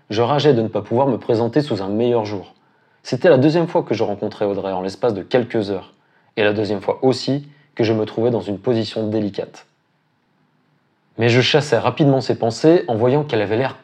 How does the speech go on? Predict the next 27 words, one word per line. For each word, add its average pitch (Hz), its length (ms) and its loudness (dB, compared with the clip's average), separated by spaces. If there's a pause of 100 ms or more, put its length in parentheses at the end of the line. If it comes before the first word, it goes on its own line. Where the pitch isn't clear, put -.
complètement 131 680 -2
apeurée. 107 360 -4 (880)
Pourtant, 139 480 -2 (340)
tout 131 100 -2
ce - 80 -4
que 131 100 0
je 107 60 -6
trouvais 117 260 2
à 104 80 2
dire 107 280 -2
fut : « - 340 -8 (460)
Salut ». 143 400 -2 (1400)
Tony, 151 300 6
quant 131 120 0
à 123 140 4
lui, 135 340 2 (260)
eut 127 140 2
plus 143 300 6
de 123 80 4
bon 117 160 2
sens 110 240 -6
que 107 100 -4
moi 95 220 -6 (320)
et 113 80 0
demanda 104 380 0
à - 20 -4
Audrey : « 95 340 -4